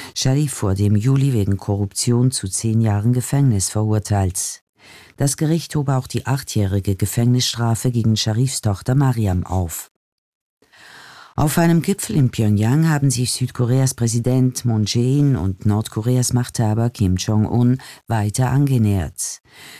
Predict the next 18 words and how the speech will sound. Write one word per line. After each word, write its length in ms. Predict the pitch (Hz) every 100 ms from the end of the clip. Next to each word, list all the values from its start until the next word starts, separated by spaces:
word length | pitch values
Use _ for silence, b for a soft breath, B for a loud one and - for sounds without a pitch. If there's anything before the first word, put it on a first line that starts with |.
| B
Kim 240 | - 143 165
stellte 380 | - 156 135
dabei 340 | 127 120 117 123
unter 260 | 123 123
anderem 360 | 117 143 143 110
die 120 | 101
Demontage 680 | 104 104 107 120 131 135 117
seines 580 | - 87 95 92 - 95
wichtigsten 580 | 90 - 104 - -
Atomkomplexes 1080 | 113 101 135 147 139 101 95 87 - 98 -
in 140 | 92
Aussicht. 720 | 87 92 95 - 76 - - - _ B B B B B
Einen 240 | 117 123
Zeitplan 580 | - 131 175 185 180 175
gibt 260 | - 98 -
es 140 | 117
dafür 340 | - 135 160
nicht. 520 | 151 90 - - -